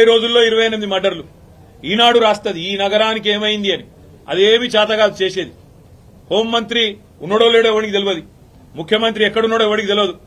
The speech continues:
ఢిల్లీకి ఎక్కే విమానం, దిగే విమానం అన్నట్టు ఇరవై రెండు సార్లు ఎక్కుడు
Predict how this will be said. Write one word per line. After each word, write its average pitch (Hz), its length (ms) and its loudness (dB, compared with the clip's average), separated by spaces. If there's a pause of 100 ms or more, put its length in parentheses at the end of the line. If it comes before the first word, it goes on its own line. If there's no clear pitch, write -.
(360)
ఢిల్లీకి 208 420 -2
ఎక్కే 214 260 0
విమానం, 220 360 -4
దిగే 202 260 0
విమానం 208 300 -2
అన్నట్టు 202 240 -6
ఇరవై 202 180 -2
రెండు 190 180 -8
సార్లు 196 260 0 (440)
ఎక్కుడు 208 200 -4